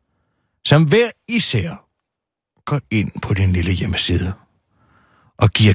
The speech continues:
deres bud på, hvad det er for nogle værdier, vi skal tage ind i fremtiden. Og nu tænker du,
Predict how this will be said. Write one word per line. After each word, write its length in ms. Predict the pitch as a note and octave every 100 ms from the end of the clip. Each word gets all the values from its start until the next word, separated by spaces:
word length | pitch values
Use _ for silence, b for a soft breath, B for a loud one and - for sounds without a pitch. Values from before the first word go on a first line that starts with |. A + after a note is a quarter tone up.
| -
deres 320 | A#2 E3 A#2
bud 240 | - E2 E2
på, 380 | - D#2+ - _ _ _
hvad 140 | A2 G2+
det 100 | F2+
er 60 |
for 100 | -
nogle 200 | F2 F2
værdier, 340 | F2 F2 F2 D#2+
vi 80 |
skal 200 | D#2+ -
tage 240 | - F#2+ F2
ind 140 | D2+ - _ _ _ -
i 60 |
fremtiden. 440 | - - - - B2+
Og 60 |
nu 120 | G#3+
tænker 320 | A3 A#3 A3 F#3
du, 200 | F3